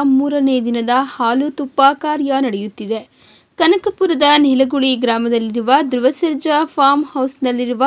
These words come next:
ಚಿರು ಸಮಾಧಿ ಬಳಿ ಪುರೋಹಿತರಿಂದ ಹಾಲು ತುಪ್ಪ ಕಾರ್ಯ ನಡೆಯುತ್ತಿದೆ. ಸೋಮವಾರ ಸಂಜೆ ಆರು ಗಂಟೆ ಹೊತ್ತಿಗೆ ಹಿಂದೂ ಸಂಪ್ರದಾಯದಂತೆ ಚಿರಂಜೀವಿ ಸರ್ಜಾ ಅವರ ಅಂತ್ಯಕ್ರಿಯೆ ನೆರವೇರಿತು. ಅಂತ್ಯಕ್ರಿಯೆ ವಿಧಿವಿಧಾನ ನಡೆಸಿಕೊಟ್ಟ ಮೋಹನ್ ಪುರೋಹಿತರಿಂದಲೇ ಇಂದು ಚಿರುವಿನ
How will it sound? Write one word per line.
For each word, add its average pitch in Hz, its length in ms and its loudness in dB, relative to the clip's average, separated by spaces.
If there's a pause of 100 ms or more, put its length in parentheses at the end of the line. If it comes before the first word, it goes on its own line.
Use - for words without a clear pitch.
ಚಿರು 285 400 -4
ಸಮಾಧಿ 254 640 -2
ಬಳಿ 262 380 0 (340)
ಪುರೋಹಿತರಿಂದ 339 760 2
ಹಾಲು 254 480 2
ತುಪ್ಪ 277 320 -6 (120)
ಕಾರ್ಯ 240 460 0
ನಡೆಯುತ್ತಿದೆ. 208 880 -8 (100)
ಸೋಮವಾರ 392 560 2 (120)
ಸಂಜೆ 294 440 2
ಆರು 254 280 4
ಗಂಟೆ 262 260 -2
ಹೊತ್ತಿಗೆ 277 420 -2
ಹಿಂದೂ 269 360 0
ಸಂಪ್ರದಾಯದಂತೆ 285 920 -4
ಚಿರಂಜೀವಿ 285 520 -4
ಸರ್ಜಾ 254 440 0
ಅವರ 233 120 0 (160)
ಅಂತ್ಯಕ್ರಿಯೆ 240 580 -4
ನೆರವೇರಿತು. 202 720 -6 (420)
ಅಂತ್ಯಕ್ರಿಯೆ 359 680 4
ವಿಧಿವಿಧಾನ 285 680 2
ನಡೆಸಿಕೊಟ್ಟ 262 520 -2 (120)
ಮೋಹನ್ 262 500 0
ಪುರೋಹಿತರಿಂದಲೇ 247 1000 0
ಇಂದು 269 240 0
ಚಿರುವಿನ 269 480 -2